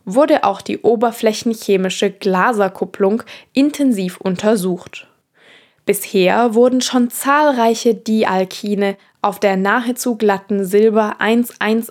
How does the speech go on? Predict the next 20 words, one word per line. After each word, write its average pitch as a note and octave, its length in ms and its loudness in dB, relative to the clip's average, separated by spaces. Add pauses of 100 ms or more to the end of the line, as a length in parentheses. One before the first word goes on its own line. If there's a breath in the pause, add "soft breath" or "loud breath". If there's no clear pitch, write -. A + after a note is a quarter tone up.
eins F3+ 280 -4
Oberfläche F3+ 600 -2
verknüpft. - 760 -6 (560 soft breath)
Die G3 140 -2
Kupplung C4+ 600 0
ist - 320 -6
allerdings G3 600 0
noch F#3 160 0
lange F#3+ 380 2
nicht F3 280 -4
perfekt. - 640 -4 (560 loud breath)
Daher G3 480 2
ist - 220 -6
es A3+ 240 -2
wichtig, C#4 440 0
Effizienz C4 800 0
und G3+ 160 -2
Selektivität G3+ 1000 -2
zu G3+ 160 -4
verbessern. A3+ 680 -4